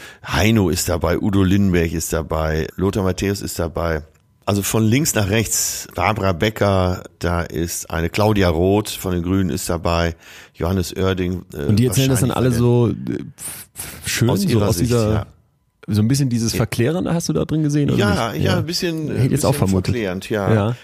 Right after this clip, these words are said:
Speaker 1: Äh, Wotan Wilke Möhring natürlich als Vertreter des Ruhrgebiets.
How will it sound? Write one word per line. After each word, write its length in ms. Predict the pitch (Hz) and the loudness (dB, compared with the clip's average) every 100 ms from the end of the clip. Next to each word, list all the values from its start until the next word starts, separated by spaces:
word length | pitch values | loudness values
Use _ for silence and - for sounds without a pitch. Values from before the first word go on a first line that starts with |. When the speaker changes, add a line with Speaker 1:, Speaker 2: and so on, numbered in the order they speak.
| _ | _
Speaker 1:
Äh, 220 | - 110 | -4 -2
Wotan 420 | 101 131 156 135 107 | 0 -2 0 0 2
Wilke 260 | 127 123 | 0 0
Möhring 380 | 101 101 123 127 | 0 2 2 2
natürlich 400 | 98 101 110 98 | -2 -2 0 0
als 300 | 95 - - | -2 -4 -4
Vertreter 380 | 98 - 107 101 | -4 0 0 2
des 180 | 82 85 | 0 2
Ruhrgebiets. 600 | 110 107 90 101 101 | 2 2 0 0 -2